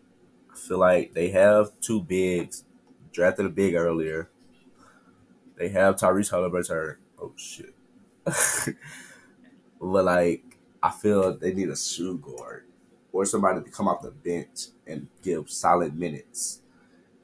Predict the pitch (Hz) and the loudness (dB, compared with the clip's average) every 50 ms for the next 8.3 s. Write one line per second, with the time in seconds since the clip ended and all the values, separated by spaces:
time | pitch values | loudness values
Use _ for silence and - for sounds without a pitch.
0 | _ - 85 87 87 85 80 - 76 90 92 95 92 85 92 87 - - 95 92 | _ -2 0 0 2 0 0 -2 0 0 2 0 0 -2 -4 -6 -6 -4 -4 -2
1 | 90 82 82 73 71 - - - _ _ _ _ - 90 92 92 90 85 - - | -2 -4 -4 -6 -8 -10 -14 -20 _ _ _ _ 0 2 4 4 2 0 -2 -4
2 | - 80 87 87 - - 92 76 73 73 71 - - _ - - - 80 82 76 | -2 2 2 2 0 -2 -6 -6 -6 -6 -8 -10 -14 _ -20 -14 -10 -8 -6 -6
3 | 65 60 - - - _ _ _ _ _ - 85 85 - - - - 82 80 76 | -6 -6 -8 -10 -14 _ _ _ _ _ -6 -6 -6 -6 -10 -12 -10 -10 -8 -10
4 | - _ _ _ _ _ _ _ _ _ _ _ _ _ _ _ - 107 127 131 | -10 _ _ _ _ _ _ _ _ _ _ _ _ _ _ _ 0 2 4 4
5 | - 110 120 117 110 104 101 101 104 98 - - - 95 87 73 - - - - | 4 6 4 4 4 2 2 2 2 0 0 -4 -6 -6 -4 -4 -6 -10 -12 -12
6 | - - - _ - 85 82 - 90 87 87 87 80 - - _ _ _ _ _ | -12 -12 -12 _ -20 -14 -6 -2 0 2 2 2 0 -2 -4 _ _ _ _ _
7 | _ - _ _ 101 104 95 95 95 101 98 95 - 92 82 - 95 92 85 - | _ -20 _ _ -4 -4 -2 -2 -2 0 0 0 -2 -4 -8 -6 -6 -6 -6 -8
8 | - - - 78 80 71 | -12 -18 -16 -16 -16 -16